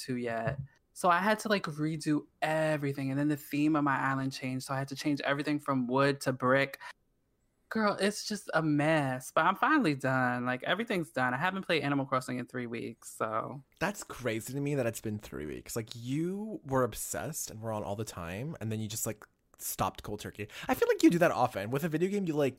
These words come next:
Speaker 1: <laughs>
Speaker 2: play
Speaker 1: I
Speaker 2: it,
Speaker 1: do
Speaker 2: like,
Speaker 1: it with men.
Speaker 2: and you stop cold turkey. You don't, like, wean off of it. You slowly, like, skip a few days. You just, like, stop cold turkey. And I just, like,
Speaker 1: Yep.
Speaker 2: it's crazy. You've done this with Overwatch. You've done this
Speaker 1: Yep.
Speaker 2: with Dead by Daylight. You've
Speaker 1: Yep.
Speaker 2: done this with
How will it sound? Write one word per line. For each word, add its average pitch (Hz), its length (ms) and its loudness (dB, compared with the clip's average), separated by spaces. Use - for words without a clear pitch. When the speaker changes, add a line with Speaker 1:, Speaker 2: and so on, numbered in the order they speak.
Speaker 1:
<laughs> - 140 0
Speaker 2:
play 147 300 4
Speaker 1:
I 202 60 4
Speaker 2:
it, - 140 0
Speaker 1:
do - 60 2
Speaker 2:
like, 143 140 6
Speaker 1:
it 156 80 -2
with 143 80 4
men. 143 440 4
Speaker 2:
and 170 140 6
you 175 80 8
stop - 380 6
cold 156 160 2
turkey. 139 220 0
You 135 40 2
don't, 170 140 2
like, 175 160 -2
wean 131 400 -2
off 123 180 2
of 123 160 -4
it. 120 60 0
You 117 140 -4
slowly, 123 300 0
like, 113 220 0
skip - 300 -6
a - 40 -8
few 127 160 -6
days. 107 300 -2
You 147 80 -4
just, 170 220 -4
like, 165 120 2
stop 139 280 2
cold 135 180 -2
turkey. 117 360 -2
And 113 140 -4
I 113 60 -2
just, 127 240 -6
like, 127 120 -4
Speaker 1:
Yep. 143 140 -6
Speaker 2:
it's - 240 -8
crazy. 147 340 -6
You've 110 160 -6
done 127 160 -2
this 147 120 -2
with - 100 -4
Overwatch. 107 560 -2
You've 127 140 -4
done 131 120 6
this 139 120 2
Speaker 1:
Yep. 147 80 4
Speaker 2:
with 165 100 -4
Dead 143 160 2
by 147 80 4
Daylight. 101 520 -2
You've 127 140 -4
Speaker 1:
Yep. 117 60 -6
Speaker 2:
done 131 180 6
this 151 180 2
with 170 160 0